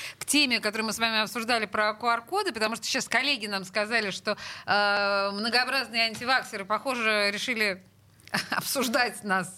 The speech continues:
с Виталием, нашу позицию. И вот тут, э, е-, пожалуйста, пишите ваши комментарии под, э, трансляцией непосредственно, а не на стене «Комсомольской правды», потому что я не вижу этих, э, комментариев. «Иудушка оправдывает кукарекоды»,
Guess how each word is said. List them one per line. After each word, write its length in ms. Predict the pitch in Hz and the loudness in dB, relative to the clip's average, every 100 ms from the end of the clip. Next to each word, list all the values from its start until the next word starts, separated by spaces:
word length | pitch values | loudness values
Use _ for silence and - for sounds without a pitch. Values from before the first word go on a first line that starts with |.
| - | -12
с 120 | - | -4
Виталием, 520 | 196 202 220 349 233 | -2 2 2 2 -2
нашу 220 | 190 190 196 | -2 -4 0
позицию. 540 | 208 214 349 - 196 - - - - - | -2 0 -4 -2 -2 -2 -4 -2 -2 -4
И 80 | - | 0
вот 180 | 220 254 | 0 2
тут, 240 | 330 - - | 0 -2 -2
э, 200 | 247 233 | 2 2
е-, 360 | 208 269 226 - - | 0 -2 -2 -8 0
пожалуйста, 400 | 269 311 220 180 | 2 2 0 -6
пишите 380 | 269 415 427 - - | -2 0 0 -2 -2
ваши 300 | 208 294 254 | 0 2 0
комментарии 520 | 254 269 381 403 285 | -2 0 2 4 2
под, 460 | - 302 330 - | 2 0 2 0
э, 280 | 269 262 254 | 2 4 2
трансляцией 760 | 247 277 277 302 302 - 208 185 | 2 0 0 0 0 0 -4 -2
непосредственно, 880 | 196 214 233 233 156 - 185 180 - | 0 -2 0 -2 -2 -2 2 2 2
а 220 | 202 214 | 2 2
не 240 | 214 254 | 0 0
на 160 | 254 226 | 0 -2
стене 600 | - - 233 247 233 160 | -4 0 2 4 4 2
«Комсомольской 480 | 180 175 202 196 226 | -2 0 0 0 -2
правды», 220 | 220 320 220 | 0 0 -2
потому 120 | 190 | -4
что 80 | 233 | -2
я 220 | 226 226 | 2 2
не 260 | 185 185 262 | 0 -2 2
вижу 240 | 269 175 | 2 2
этих, 220 | 165 160 - | -2 -2 0
э, 300 | 151 165 160 | 2 2 0
комментариев. 460 | 185 202 208 175 - - - - - | 0 2 2 0 -2 -6 -6 -6 -2
«Иудушка 560 | 220 320 359 - 302 269 | 2 4 4 4 4 2
оправдывает 840 | - - 262 330 285 285 269 - | -2 0 2 2 0 -2 -2 -2
кукарекоды», 1400 | 269 262 294 285 - _ - 277 262 208 160 151 135 | -6 0 2 2 0 _ -4 0 2 2 2 -2 -2